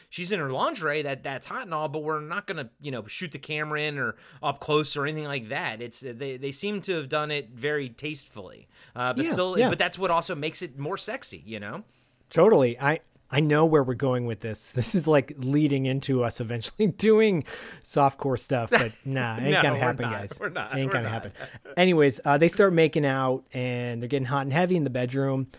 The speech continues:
Speaker 2: and these dudes just, like, kick the door open, these masked, um, guys with guns. She starts screaming. They start beating the crap out of Mike. Um,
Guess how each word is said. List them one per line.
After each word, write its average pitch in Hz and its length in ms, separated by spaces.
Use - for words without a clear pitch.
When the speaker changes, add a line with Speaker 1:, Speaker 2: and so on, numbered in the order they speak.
Speaker 2:
and 143 360
these 156 200
dudes 143 460
just, 127 380
like, 117 200
kick - 200
the 160 60
door 175 280
open, 165 460
these 135 200
masked, 127 600
um, 117 460
guys 127 300
with 107 180
guns. 185 580
She - 320
starts 147 340
screaming. 208 880
They 139 80
start 131 340
beating 135 380
the 123 80
crap 143 540
out 123 280
of 95 140
Mike. 165 680
Um, 123 560